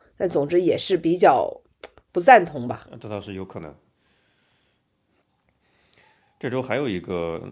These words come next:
Speaker 2: 我看了比较有意思的新闻啊，当然也是可能不是那么的正能量了，就是全国真的各地空气污染极其严重。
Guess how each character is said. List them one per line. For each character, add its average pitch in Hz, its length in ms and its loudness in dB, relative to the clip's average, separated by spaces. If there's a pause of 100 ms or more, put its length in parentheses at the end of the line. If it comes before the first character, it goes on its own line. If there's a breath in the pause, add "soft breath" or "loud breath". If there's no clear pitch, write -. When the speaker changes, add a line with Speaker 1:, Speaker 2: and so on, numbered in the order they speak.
(240)
Speaker 2:
我 92 120 -6
看 95 260 -4
了 90 140 -2
比 85 180 -8
较 85 300 -2
有 85 260 -8
意 87 100 -6
思 82 120 -12
的 85 80 -8
新 87 200 -8
闻 78 160 -8
啊， 78 160 -12 (640)
当 98 100 -4
然 104 120 -2
也 85 100 -4
是 113 200 -6
可 98 120 -6
能 87 240 -2
不 - 160 -14
是 - 140 -6
那 131 120 -6
么 110 80 -2
的 98 80 -2
正 110 200 -4
能 85 120 -4
量 107 180 -2
了， - 180 -8 (1600)
就 190 140 -4
是 180 140 0
全 143 360 -2
国 127 520 -2 (440)
真 190 220 0
的 107 200 0
各 202 260 0
地 113 560 -6
空 180 180 -4
气 165 100 -6
污 170 140 -6
染 - 220 -8
极 - 160 -6
其 - 160 -10
严 85 180 -10
重。 - 180 -14